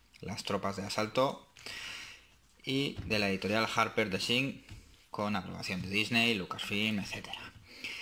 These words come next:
En España vamos a poder tener este pedazo de libro ahora enseguida, en diciembre, a mediados,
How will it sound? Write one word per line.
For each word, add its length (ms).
En 160
España 480
vamos 240
a 80
poder 260
tener 420
este 460
pedazo 480
de 80
libro 560
ahora 260
enseguida, 520
en 80
diciembre, 640
a 20
mediados, 840